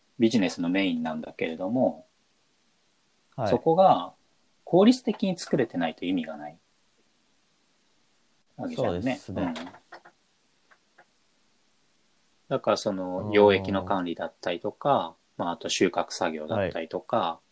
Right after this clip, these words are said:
Speaker 2: い。
Speaker 1: いろんなものが
Speaker 2: はい。
Speaker 1: 効率化されていることが植物工場においては重要。うん。
Speaker 2: うん。
Speaker 1: 単に野菜が作れるシステムですよっていうだけでは意味がない。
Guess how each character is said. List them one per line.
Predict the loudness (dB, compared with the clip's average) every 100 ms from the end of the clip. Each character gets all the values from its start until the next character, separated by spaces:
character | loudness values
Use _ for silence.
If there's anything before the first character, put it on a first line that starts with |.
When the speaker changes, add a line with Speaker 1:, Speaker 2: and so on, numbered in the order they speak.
| _ _ _ _ _ _
Speaker 2:
い。 | 2
Speaker 1:
い |
ろ | 4 4
ん | 2
な | -2
も | 0
の | 0 0
が |
Speaker 2:
は | 0 0 -2
い。 | -4
Speaker 1:
効 | 2 4 4
率 | 2 -2 -4
化 | -4
さ | -2
れ | -4
て | -2 -2
い | 0
る | -2
こ | -6 -4
と | -2
が | 0 0 -2
植 | -4 -4 -4
物 | -6
工 | -6 -4 -4
場 | -6
に | -8
お |
い | -4
て | -4
は |
重 | -4 -8 -10
要。 | -14 -20 _ _ _ _ _ _ _ _ _ _ _ _ _ _ _ _ -14
う | -10
ん。 | -8
Speaker 2:
う | -2
ん。 |
Speaker 1:
単 | 2 2 2
に | 0
野 | 2
菜 | 4 4
が | 4
作 | -2 -2
れ | 0
る | 0
シ | 0 0
ス | -2
テ |
ム | -8 -4
で | -4
す | 2
よ | 4 2 _ _ _ _ _ _ _ 2
っ |
て | 4
い | 6
う |
だ | 4 0
け | 0
で | 0
は | 0 0 -2 _ _ _ _ _ _ _ _ _ _ _ _ -8
意 |
味 | -6 -4
が | -8
な | -12
い。 | -16